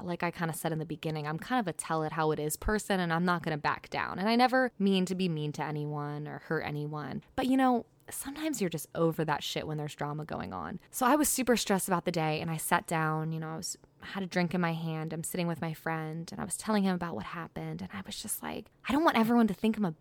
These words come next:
bitch." And he said to me something so simple, but stuck with me. "Well, do you think you're a bitch?" he said. And I said, "Well,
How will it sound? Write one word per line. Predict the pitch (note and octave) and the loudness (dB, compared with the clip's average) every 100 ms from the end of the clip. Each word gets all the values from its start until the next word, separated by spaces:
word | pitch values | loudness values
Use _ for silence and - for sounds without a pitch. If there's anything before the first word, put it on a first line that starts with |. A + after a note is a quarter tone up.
| - | -4
bitch." | G3 E3 - - - - _ - | -2 -4 -8 -14 -14 -16 _ -6
And | C4+ | -4
he | D4 | -2
said | - C4 - | -2 -2 0
to | A#3+ | 4
me | A3+ A3 | 4 2
something | - G3+ F#3 | -2 -2 -4
so | F3+ F#3+ F#3+ | -2 -2 -2
simple, | F3+ E3+ - - F3 - _ F#3+ | -2 -4 -4 -6 -8 -14 _ -6
but | - - | -6 -6
stuck | - G3 F3+ | -2 2 0
with | F3 - | -2 -10
me. | - - - _ _ _ _ _ | -10 -12 -16 _ _ _ _ _
"Well, | G3 F3 E3 F#3 G#3 - F#3 | -2 -2 -2 -4 -12 -14 -8
do | E3+ | -6
you | E3+ E3 | -6 -6
think | - C4 C4 | -2 -2 0
you're | D#4 D#4+ | -2 -2
a | |
bitch?" | D#4 F#4 - - - - | -2 -2 -4 -18 -18 -8
he | C#4+ | -6
said. | - D#4 D#4 D4 _ _ _ _ _ _ _ _ _ F#3+ | -2 -2 -4 -8 _ _ _ _ _ _ _ _ _ -8
And | F3+ | -8
I | |
said, | F3 - - F3+ | -8 -10 -8 -8
"Well, | E3 D3+ - | -10 -10 -14